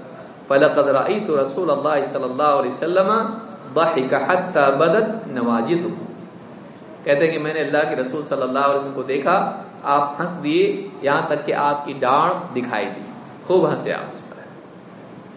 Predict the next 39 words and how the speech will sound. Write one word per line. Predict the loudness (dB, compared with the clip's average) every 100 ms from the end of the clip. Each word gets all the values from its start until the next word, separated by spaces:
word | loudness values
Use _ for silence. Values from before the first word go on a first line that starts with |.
| -20 -20 -18 -8 6
تو | 8 10 8 4 -6 -10 -10
یہ | -2 2 2 2 0
اس | -2 0
دن | 2
کا | 4
حال | 6 6 6
ہوگا۔ | 4 4 4 2 -2
یہ | -2
صحیح | -2 -4
مسلم | -4 -4 -4
کی | -4
حدیث | -2 0 0
ہے | 0 0 0
اور | 4 4 2 -4
الفاظ | -4 0 2 2 -2 -8 -14 -12
مسند | -8 -8 -4
احمد | -4 -2 -4
میں | -6
ہیں، | -10 -14 -16 -20 -8
امام | -2 0 0
احمد | 0 -2 -4
نے |
اس | -4 -4
کو |
روایت | -2 -2 -4 -8
کیا | -12
ہے | -10
اور | -6
حدیث | -4 -4 -6
صحیح۔ | -8 -8 -10 -12 -16 -18 -18
اس | -14
سے | -8
معلوم | -2 0 0
ہوتا | 0 -2 -2
ہے | -2 -6 -12 -16 -16 0
قیامت | 4 4 4 0
کے | 0
دن | 0 0
اللہ | 0 2